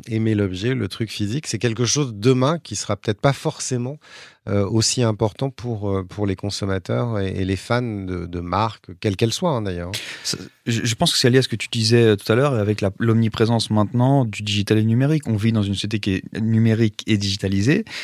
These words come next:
Speaker 2: et du coup, la notion de bo-, de possession et de propriété, elle va complètement être définie. Et les, et, euh, et le N F T, c'est ça. C'est, c'est la
Speaker 1: La
Speaker 2: capacité
Speaker 1: possession reste,
Speaker 2: Mais
Speaker 1: parce que tu fais quand même l'acte de l'achat,
Speaker 2: Ouais.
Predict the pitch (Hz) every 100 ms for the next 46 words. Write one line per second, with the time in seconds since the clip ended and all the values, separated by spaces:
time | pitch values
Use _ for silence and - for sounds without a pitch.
0 | - - 104 107 139 135 - 104 117 117
1 | - 120 104 110 - 107 131 123 120 -
2 | 123 123 120 101 - 107 - 101 98 156
3 | 120 101 95 120 117 123 110 110 101 104
4 | 101 - 98 98 104 101 98 95 98 101
5 | 101 98 - 147 131 160 - - - -
6 | - - 120 117 - 113 117 127 143 175
7 | 185 - 165 131 117 165 185 - - -
8 | _ 120 120 120 - 123 98 - 160 135
9 | 117 110 117 131 - 117 95 98 98 -
10 | 139